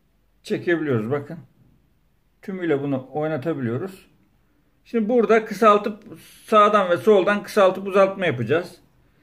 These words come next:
Diyelim bu şu an sekiz kırk beşte. Bakın sekiz kırk beşte.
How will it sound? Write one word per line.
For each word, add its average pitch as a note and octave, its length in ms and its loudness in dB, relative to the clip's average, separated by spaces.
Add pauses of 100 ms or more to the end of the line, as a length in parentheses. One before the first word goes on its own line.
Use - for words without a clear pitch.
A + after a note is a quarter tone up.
(200)
Diyelim G#3+ 220 4 (160)
bu G3 180 -6
şu A3 160 0
an G#3+ 100 2
sekiz G#3 600 -4
kırk - 280 -6
beşte. E3 480 0 (120)
Bakın F3 320 -4
sekiz F3+ 400 -6
kırk B2+ 220 -12
beşte. C3 420 -4